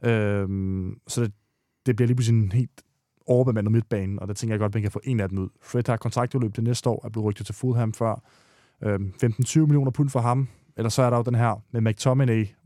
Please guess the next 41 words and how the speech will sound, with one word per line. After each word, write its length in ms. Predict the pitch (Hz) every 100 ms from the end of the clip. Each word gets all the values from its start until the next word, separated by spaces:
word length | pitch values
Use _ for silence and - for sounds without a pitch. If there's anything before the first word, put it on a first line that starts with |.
| -
Kan 140 | 123
man 260 | 110 107 101
hive 300 | 98 110 104 - _ _
skejsen 480 | - 131 123 - 120
ind 60 |
på 60 | 110
ham 180 | 110 113
på 240 | 113 104
fyrre, 240 | - 110
femogfyrre 420 | 107 131 123 120 110
millioner 260 | 113 113
pund 260 | 104 127 127 - _ _
til 120 | -
West 240 | 113 123 -
Ham, 240 | 120 113
har 120 | 110
der 60 | 113
været 140 | 107
snak 220 | - 113 113
om. 200 | 113 - _ _ _ _ _ _ _ _ _ -
Det 100 | 117
synes 160 | 131 113
jeg 80 |
helt 140 | 127 180
klart 240 | 151 120
også, 120 | 117 127
man 100 | 113
skal 160 | -
vurdere. 320 | 110 117 113 113 -
Altså, 160 | 113
jeg, 140 | 113 117
jeg 120 | 127
vil 100 | 127
nok 240 | 131 139 151
foretrække 640 | - 139 131 - 123 113
at 60 |
sælge 220 | - 127 127
Fred 260 | - 147
af 60 | 147
de 80 | 139
to, 320 | 147 135